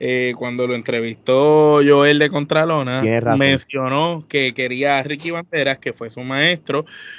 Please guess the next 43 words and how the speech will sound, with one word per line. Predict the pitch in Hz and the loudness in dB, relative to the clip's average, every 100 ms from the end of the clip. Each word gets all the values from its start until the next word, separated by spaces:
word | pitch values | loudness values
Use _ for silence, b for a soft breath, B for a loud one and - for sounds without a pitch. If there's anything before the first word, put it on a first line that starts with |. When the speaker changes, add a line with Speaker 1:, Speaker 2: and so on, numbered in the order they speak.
| B B - | B B 0
Speaker 1:
para | 170 180 165 156 | 2 2 2 0
pelear | 147 135 156 165 | -4 -4 -2 -2
en | 147 | -4
aniversario | 135 131 117 - 123 120 | -8 -10 -12 -10 -10 -10
cincuenta, | 143 123 185 214 - 175 B B B | -12 -8 -6 -6 -2 -4 B B B
y | 165 165 | -2 0
mencionó | 156 156 151 160 | 0 -2 -6 -2
que | 196 | -2
la | 196 | 0
lucha | 185 185 196 | -2 -2 -2
podría | 190 180 180 | -2 -2 -4
ser | 196 185 | -4 -6
por | 196 | -6
el | 175 | -8
título, | 254 277 269 | -8 -4 -4
pero | 165 151 139 | -2 -2 0
él | |
lo | 151 180 | 2 0
perdió | 208 196 190 202 202 190 | -2 -4 -2 0 -2 -2
en | 185 190 | -4 0
el | 196 | 0
aniversario, | 196 208 208 226 240 233 | 0 -2 -2 -2 -4 -4
no | 170 156 | -4 -2
se | 175 | -2
sabe | 160 175 170 | 0 0 0
si | 165 | -2
lo | |
puede | 156 156 | 0 0
recuperar | 156 160 165 160 | -2 -4 -2 0
de | 160 | -2
aquí | 160 214 | -2 -2
a | |
allá, | 240 240 B B B - | -4 -6 B B B 0
y | 175 | 2
la | 160 | 4
lucha | 151 151 165 | 2 -2 -4
puede | 175 | -4
ser | 156 180 | -6 -8
por | 185 | -8
el | 175 | -8
título, | 247 285 214 | -4 0 2
pero | 175 147 | 2 2
evidentemente | 151 156 143 143 147 185 196 233 220 | 2 4 4 2 0 -2 -4 -4 -6